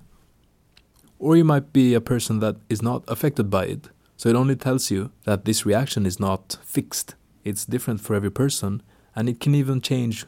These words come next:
within you. So recently what I experienced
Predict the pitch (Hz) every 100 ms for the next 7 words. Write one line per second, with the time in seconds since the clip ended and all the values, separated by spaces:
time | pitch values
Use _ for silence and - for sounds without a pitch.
0 | - 113 104 98 113 101 - _ _ _
1 | _ _ _ _ _ _ _ - 123 143
2 | 147 131 120 113 110 107 - - - 127
3 | 127 110 101 95 -